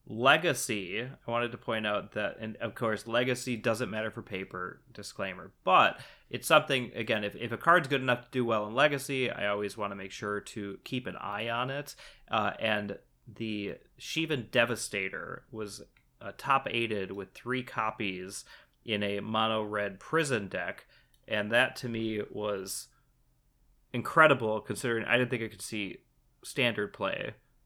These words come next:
uh, honestly. So maybe there's something more to that card. I will be watching that one, uh, but I,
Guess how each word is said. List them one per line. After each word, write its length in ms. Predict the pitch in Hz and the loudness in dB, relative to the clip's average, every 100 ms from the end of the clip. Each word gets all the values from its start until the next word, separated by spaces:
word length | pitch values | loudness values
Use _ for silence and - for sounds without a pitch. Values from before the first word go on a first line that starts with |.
| - - | -16 -8
uh, 220 | 95 - | -8 -6
honestly. 640 | - 107 95 - - 73 92 | -2 -2 -2 -6 -10 -8 -10
So 500 | - 127 113 107 104 - - - | -2 4 4 4 0 -6 -20 -2
maybe 260 | 120 127 160 | 6 6 6
there's 200 | 160 156 | 2 2
something 320 | 165 165 147 | -2 0 2
more 180 | 139 143 | 4 4
to 80 | 160 | 0
that 200 | 143 - | -2 2
card. 380 | 147 147 151 - | 4 4 0 -2
I 160 | 110 110 | 0 2
will 120 | 104 | 0
be 140 | 104 | -2
watching 480 | 101 110 113 127 104 | 0 2 0 -2 -2
that 260 | 101 101 - | -2 -2 -4
one, 360 | 104 101 104 - - - - - | -2 -2 -4 -12 -14 -8 -6 -2
uh, 280 | 104 98 - - | -2 -2 -4 4
but 280 | 160 - - - | 4 4 -6 0
I, 180 | 123 | 0